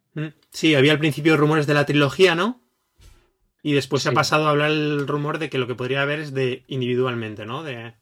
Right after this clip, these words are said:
Speaker 1: eso dices tú, del Prime uno, del
Speaker 2: Sí, pero no de un rescalado sin más, sino de algo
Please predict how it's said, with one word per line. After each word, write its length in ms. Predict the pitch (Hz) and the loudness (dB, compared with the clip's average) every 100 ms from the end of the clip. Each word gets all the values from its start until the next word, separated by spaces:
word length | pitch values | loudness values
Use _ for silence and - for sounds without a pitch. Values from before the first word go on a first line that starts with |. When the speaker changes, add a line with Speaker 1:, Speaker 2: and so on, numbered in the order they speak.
| _ | _
Speaker 1:
eso 180 | 131 131 | -18 -12
dices 260 | 120 120 - | -12 -12 -10
tú, 140 | 117 | -10
del 240 | 104 104 | -8 -10
Prime 380 | 98 120 117 123 135 | -6 -4 0 0 0
uno, 420 | 143 147 139 120 | -2 -6 -8 -10
del 180 | 113 107 | -14 -14
Speaker 2:
Sí, 300 | - 147 147 | -8 -2 -2
pero 200 | 135 123 | -2 -4
no 140 | 131 135 | -2 -2
de 60 | |
un 120 | 147 | -2
rescalado 680 | 143 139 - 131 135 135 131 | -4 -6 -6 -6 -4 -6 -8
sin 260 | - 123 123 | -10 -10 -8
más, 260 | 135 123 | -8 -8
sino 420 | - 113 113 110 - _ _ _ _ _ | -10 -10 -12 -14 -18 _ _ _ _ _
de 180 | 120 117 | -6 -6
algo 320 | 120 131 | -4 -6